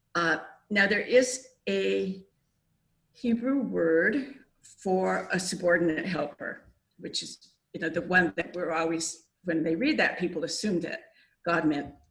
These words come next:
that he was, she was the housemaid, which is very much taken seriously in Africa, where in a tribe in southern Uganda, the way you ask a young man if he's married is you say, "Have you taken a servant yet?"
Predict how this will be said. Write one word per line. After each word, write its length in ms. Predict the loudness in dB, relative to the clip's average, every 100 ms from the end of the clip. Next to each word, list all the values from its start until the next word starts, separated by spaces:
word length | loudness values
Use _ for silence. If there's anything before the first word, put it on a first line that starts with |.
| _
that 80 | -4
he 80 | -2
was, 260 | -4 -8
she 140 | -8 -6
was 180 | -4
the 60 | 0
housemaid, 540 | 2 2 0 -4 -6 -10 _ _ -20 -20 -20 -20 _ _ -6
which 200 | -2 -2
is 60 | 2
very 240 | 6 6
much 300 | 6 0 -2
taken 300 | -2 -2 -2
seriously 640 | -4 0 0 -2 -4 -4 -4
in 240 | -4 -2
Africa, 560 | -2 -2 -6 -8 -10 -6
where 460 | -4 -2 -4 -6 -12 _ _
in 220 | -4 0
a 60 | 0
tribe 440 | 0 0 2 2
in 220 | 0 -2 -2
southern 400 | 0 0 2 2
Uganda, 880 | 2 2 6 6 6 6 4 0 -4
the 80 | -2
way 200 | 2 2
you 160 | 4 4
ask 420 | 6 4 2 -8 -16 _
a 60 | -2
young 220 | 0 2
man 360 | 2 4 2 0
if 220 | -4 -4
he's 240 | -6 -4
married 420 | 0 2 2 0 -4
is 280 | -6 -6 -6
you 60 |
say, 340 | -4 -2 -2 -6 -20 -20 _
"Have 140 | -2 0
you 140 | -2
taken 460 | 0 -2 0 -2 -2
a 60 | -4
servant 560 | -4 -4 -6 -8 -8
yet?" 220 | -10 -10